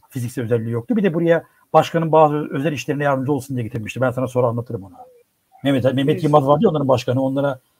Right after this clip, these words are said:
Speaker 1: onun
Speaker 2: Hı,
Speaker 1: bazı
Speaker 2: şey, şu, e, neydi? E, yam yam diyen.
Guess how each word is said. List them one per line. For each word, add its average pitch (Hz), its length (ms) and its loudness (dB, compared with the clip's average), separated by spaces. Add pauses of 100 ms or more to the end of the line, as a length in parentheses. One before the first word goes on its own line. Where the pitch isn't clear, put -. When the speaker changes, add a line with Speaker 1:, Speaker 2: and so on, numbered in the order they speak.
Speaker 1:
onun 160 220 -2
Speaker 2:
Hı, 143 40 -4
Speaker 1:
bazı 156 220 6
Speaker 2:
şey, 214 260 -2
şu, - 160 -4 (380)
e, 202 440 -2
neydi? 247 240 2
E, 254 300 -2 (880)
yam 202 240 2
yam 208 220 0
diyen. 196 260 -2